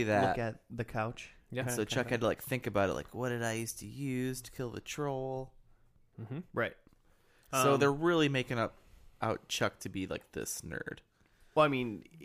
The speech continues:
Speaker 1: at one point during his birthday, he had, like, ba-, tape or bandages on his fingers, and the girl was like, some girl he was talking to was like, "Oh, what happened there?" And he was like, "Oh, it's from Call of Duty." Like, the,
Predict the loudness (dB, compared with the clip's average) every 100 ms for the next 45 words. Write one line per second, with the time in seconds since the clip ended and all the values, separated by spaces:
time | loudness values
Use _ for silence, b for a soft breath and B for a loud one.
0 | -2 0 2 2 2 0 0 -2 -2 -2
1 | -2 0 0 -2 -2 -6 -6 -4 -4 -4
2 | -4 -8 -20 -20 -20 _ -20 -20 -8 -8
3 | -6 -8 -6 -2 0 0 -2 -2 -4 -6
4 | -4 -4 -4 -6 -8 -6 -4 -6 -6 -8
5 | -6 -6 -6 -6 -6 -6 -8 -10 b b
6 | b -6 -2 0 0 -2 -2 -4 -2 2
7 | 2 2 2 0 0 2 2 0 -2 -4
8 | -6 -6 -6 -4 -4 -4 -8 -8 -10 -10
9 | -12 -12 -12 -12 -16 _ _ _ _ -8
10 | -6 -4 -6 -6